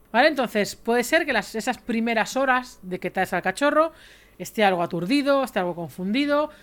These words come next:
no lo agobiemos. Es importante que descanse tranquilo, que él vaya confiando en el entorno,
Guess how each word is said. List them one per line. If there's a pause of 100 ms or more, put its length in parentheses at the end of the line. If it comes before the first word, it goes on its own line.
(160)
no
lo
agobiemos.
Es
importante
que
descanse
tranquilo,
que
él
vaya
confiando
en
el
entorno,